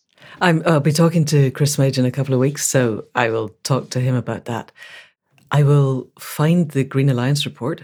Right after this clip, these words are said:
and put it in the show notes, 'cause that sounds really interesting. I didn't know that had been done. I know that the Sustainable Food Trust had begun to look at Feeding Britain.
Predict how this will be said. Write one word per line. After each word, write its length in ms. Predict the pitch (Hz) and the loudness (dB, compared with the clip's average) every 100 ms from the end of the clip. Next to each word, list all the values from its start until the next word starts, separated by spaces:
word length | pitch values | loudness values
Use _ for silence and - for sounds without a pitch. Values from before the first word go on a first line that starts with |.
| _ - | _ -4
and 180 | 139 | -2
put 120 | 135 127 | -2 -4
it 80 | |
in 60 | 127 | -2
the 60 | 123 | -2
show 160 | 135 | -2
notes, 160 | 113 - | -4 -8
'cause 160 | 120 | -10
that 160 | 151 151 | -8 -8
sounds 260 | 170 139 131 | -4 -4 -2
really 160 | 131 | 0
interesting. 380 | 143 135 104 104 | 0 -2 -8 -8
I 40 | |
didn't 260 | 110 139 131 | -6 -6 -4
know 120 | 135 | -4
that 160 | 117 117 | -6 -8
had 100 | 113 | -10
been 140 | 120 | -6
done. 260 | 120 156 110 | -4 -4 -4
I 100 | 127 | -4
know 220 | 131 151 | 0 0
that 160 | 151 - | 0 -2
the 80 | 135 | -4
Sustainable 520 | 139 143 131 120 117 | -6 -4 -4 -4 -6
Food 280 | - 226 220 | -4 -6 -4
Trust 300 | 107 104 - | -8 -8 -8
had 160 | 110 | -8
begun 280 | 117 113 107 | -8 -6 -6
to 120 | 107 110 | -6 -10
look 140 | 107 | -8
at 160 | 101 - | -8 -8
Feeding 280 | 113 110 | -10 -8
Britain. 380 | 107 - - - | -10 -12 -12 -16